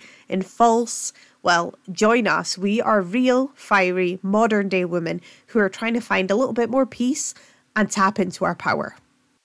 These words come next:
It is just three pounds ninety-five a month. You can sign up with the link on my Instagram account, or there is a link on my website. If you go to w w w dot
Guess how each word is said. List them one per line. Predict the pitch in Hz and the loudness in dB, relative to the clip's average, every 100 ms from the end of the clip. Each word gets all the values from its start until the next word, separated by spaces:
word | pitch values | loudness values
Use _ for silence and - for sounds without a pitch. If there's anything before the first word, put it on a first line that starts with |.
| _ _ _ - | _ _ _ -2
It | 226 165 | 0 2
is | 202 185 | 0 0
just | 214 196 190 - 220 | 2 2 0 -8 -10
three | - 262 285 | -2 2 2
pounds | - 254 208 190 | 4 2 0 0
ninety-five | 196 196 208 190 185 | 0 0 0 2 2
a | 190 | 2
month. | 190 208 311 381 - | 2 2 2 -2 -6
You | |
can | 220 214 | -4 -4
sign | - 208 226 | 0 0 2
up | 233 240 | 2 0
with | 220 - | -4 -4
the | 196 | -2
link | 190 196 220 247 - - | 2 2 0 -2 -12 -4
on | 202 185 | -2 -2
my | 175 | -4
Instagram | - 202 - 214 220 226 | -2 -4 -4 -2 0 0
account, | 233 247 294 285 | -2 -2 -2 0
or | 262 240 | 2 2
there | 254 - | 2 0
is | 254 | 0
a | |
link | 254 214 202 - | 0 2 0 -4
on | 202 196 196 | -2 0 0
my | 196 196 | 0 0
website. | 190 170 175 - 175 147 - | 2 0 -2 -4 -4 -4 -6
If | - | -8
you | 190 | -6
go | 196 | -6
to | 196 208 | -6 0
w | 262 262 247 | 2 2 0
w | 202 180 175 | 0 -2 -2
w | 175 170 160 | -2 -4 -4
dot | 170 165 | -4 -4